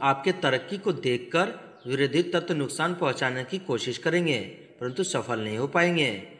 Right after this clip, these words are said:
इसलिए निश्चित रहें। रुके हुए काम को पूरा करने हेतु ध्यान केंद्रित रखें। परिस्थितियां आपके पक्ष में बेहतरीन समय का निर्माण कर रही है। सम्मानजनक गृह स्थिति में कुछ बेहतरीन संपर्क स्थापित होंगे।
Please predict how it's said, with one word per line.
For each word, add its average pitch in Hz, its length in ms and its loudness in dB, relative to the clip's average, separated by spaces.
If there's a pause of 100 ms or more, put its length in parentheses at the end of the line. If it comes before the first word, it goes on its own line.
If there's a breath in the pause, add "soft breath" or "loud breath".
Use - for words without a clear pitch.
(160)
इसलिए 190 240 -4
निश्चित 123 440 -4
रहें। 165 320 2 (380 loud breath)
रुके 151 220 0
हुए 165 140 6
काम 131 280 -2
को 135 160 -2
पूरा 139 280 0
करने 127 420 -4
हेतु 139 320 -6
ध्यान 113 400 -6
केंद्रित 117 340 -2
रखें। 156 460 2 (420 loud breath)
परिस्थितियां 123 400 -6
आपके 123 280 -4
पक्ष 123 340 -4
में 156 140 -2
बेहतरीन 131 380 -2
समय 120 280 -2
का 156 120 -2
निर्माण 127 420 0
कर 110 220 -4
रही 143 240 2
है। 131 200 2 (500)
सम्मानजनक 143 720 0
गृह 147 180 0
स्थिति 139 340 -4
में 151 260 0
कुछ - 300 -6
बेहतरीन 131 420 -2
संपर्क - 580 0
स्थापित 123 440 -4
होंगे। 156 240 2